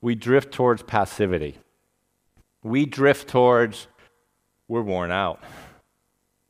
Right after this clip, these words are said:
We're tired. We're done with that conversation with the kids." We just, we drift towards passivity, and our wives drift towards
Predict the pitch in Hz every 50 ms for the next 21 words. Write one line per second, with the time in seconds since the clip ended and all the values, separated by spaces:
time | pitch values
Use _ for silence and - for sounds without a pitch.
0 | _ - 113 - - 123 107 98 - 127 104 85 82 80 - - _ _ _ _
1 | _ _ _ _ _ _ _ _ _ _ _ _ - 120 110 107 127 127 139 139
2 | 120 110 101 107 98 - - 123 110 107 107 - - 117 110 101 - 120 107 101
3 | - 117 95 104 104 101 - 139 143 131 - - - - - - - _ _ 113
4 | 113 107 107 123 127 123 - - - 123 120 110 - - - - - 107 101 -
5 | - - - 131 127 123 120 120 113 107 110 117 113 107 107 107 104 98 104 101
6 | 101 101 98 101 113 127 131 131 123 117 117 110 107 107 101 101 - 117 120 117
7 | - - - - - 117 110 110 107 104 98 90 - -